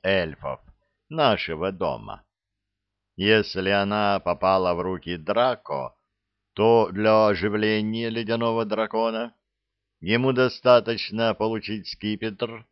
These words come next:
и навершие. Ледяной дракон проснется, и мир опять погрузится во тьму.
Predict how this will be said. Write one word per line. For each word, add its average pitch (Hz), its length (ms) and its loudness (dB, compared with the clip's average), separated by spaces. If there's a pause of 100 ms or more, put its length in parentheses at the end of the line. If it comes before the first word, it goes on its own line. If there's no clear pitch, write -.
(160)
и 95 120 -2
навершие. 80 960 -4 (840)
Ледяной 120 520 2
дракон 127 600 -2
проснется, 104 1120 -6 (340)
и 98 180 0
мир 113 460 0 (440)
опять 104 560 2
погрузится 110 800 -2
во 110 160 -4
тьму. 131 520 -8